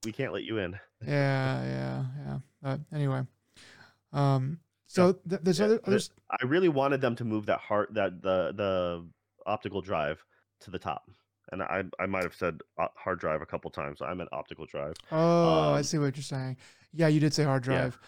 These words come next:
Speaker 2: Uh, optical
Speaker 1: Yeah, that was
Speaker 2: drive,
Speaker 1: my
Speaker 2: yeah.
Speaker 1: bad. I, I just realized I just been, you know, so correction on myself on that one, but I'm sorry. The optical drive, sh-, they really could have, like, put it into the system and made it one uniform rectangle instead of having the stupid little kickstand that they have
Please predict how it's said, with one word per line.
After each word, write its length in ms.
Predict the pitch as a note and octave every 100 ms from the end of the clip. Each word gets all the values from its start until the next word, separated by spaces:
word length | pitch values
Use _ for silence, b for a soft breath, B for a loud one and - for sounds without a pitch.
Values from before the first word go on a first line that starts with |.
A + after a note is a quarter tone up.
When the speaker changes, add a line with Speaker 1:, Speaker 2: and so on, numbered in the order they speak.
| b b -
Speaker 2:
Uh, 40 |
optical 720 | D3+ D3 C#3 E3 E3 D3+ D3
Speaker 1:
Yeah, 80 | -
that 160 | B2 A#2
was 100 | C3
Speaker 2:
drive, 40 |
Speaker 1:
my 120 | A#2
Speaker 2:
yeah. 60 | C3
Speaker 1:
bad. 200 | F#2+ F#2+
I, 340 | G2+ A2+ A2+
I 60 | A#2
just 160 | B2 A#2
realized 420 | G#2+ G2 G2+ G#2
I 180 | F#2+ G2+
just 220 | F#2 -
been, 180 | F#2+ F#2+ -
you 100 | F#2
know, 80 | E2
so 300 | - F2 E2+
correction 440 | _ F#2+ F#2 F#2+
on 80 | F#2
myself 380 | E2 - F2+ E2+
on 80 |
that 180 | E2 C#2
one, 160 | C#2 E2
but 160 | F2+ -
I'm 160 | G#2
sorry. 280 | - E2 D#2 B B B
The 100 | F#2 E2
optical 360 | F2+ G#2 F#2+
drive, 420 | F#2 F2 D2+ D#2+ _ b b _ _
sh-, 120 | - -
they 180 | G#2+
really 460 | G2 G2 A2+ A2 A2
could 160 | - G#2+
have, 140 | F#2 - - _ -
like, 200 | G2 - -
put 160 | A#2+
it 120 | G#2 F#2+
into 240 | G2 A2+
the 100 | A2
system 420 | - A#2+ - A#2+
and 140 | G2 F#2+
made 160 | F#2+
it 80 | C#2+
one 200 | F#2 G2+
uniform 520 | G2+ G2+ - G#2 G2
rectangle 640 | G2 A2+ A2+ A2+ A2+ A2 G2+
instead 300 | - F#2+ F#2
of 80 |
having 180 | F#2 F2+
the 80 | E2+
stupid 260 | - G2+ F2
little 140 | D#2
kickstand 520 | - - - G2+ G#2
that 100 | G2+
they 80 | F#2+
have 340 | G#2 F#2+ F#2+